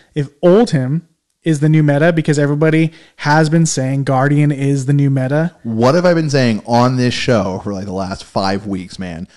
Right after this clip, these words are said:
Speaker 1: Guardian.
Speaker 2: I think Oldhim can do it. I think Oldhim
Speaker 1: Yeah.
Speaker 2: has it.
Speaker 1: And everybody is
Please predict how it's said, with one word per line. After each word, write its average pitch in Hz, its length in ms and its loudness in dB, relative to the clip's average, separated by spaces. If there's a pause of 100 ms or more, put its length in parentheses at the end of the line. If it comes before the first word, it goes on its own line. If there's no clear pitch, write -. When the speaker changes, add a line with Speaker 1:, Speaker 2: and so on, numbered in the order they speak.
(100)
Speaker 1:
Guardian. 131 320 -4 (500)
Speaker 2:
I 95 80 -10
think 104 200 -8
Oldhim 107 300 -8
can 120 120 -8
do 147 160 -8
it. - 180 -14
I 87 140 -16
think 98 200 -12
Oldhim 110 220 -6
Speaker 1:
Yeah. 165 140 2
Speaker 2:
has 147 160 -6
it. 104 80 -14 (120)
Speaker 1:
And 185 160 2
everybody 165 420 4
is 160 500 0